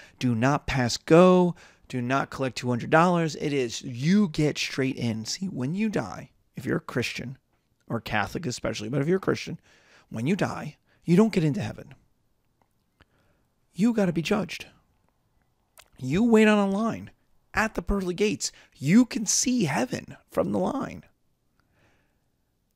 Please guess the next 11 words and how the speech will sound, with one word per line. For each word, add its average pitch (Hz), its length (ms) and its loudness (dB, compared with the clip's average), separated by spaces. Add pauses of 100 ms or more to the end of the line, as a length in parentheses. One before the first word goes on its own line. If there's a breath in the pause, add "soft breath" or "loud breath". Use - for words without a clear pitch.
(260)
And 160 160 0
you 175 80 2
wait. 196 220 -4 (3000 soft breath)
And 139 200 0
then 131 160 2
you 240 80 0
get 135 160 0
up 135 100 -4
to - 100 -6
Saint 147 280 -2
Peter, 123 340 -4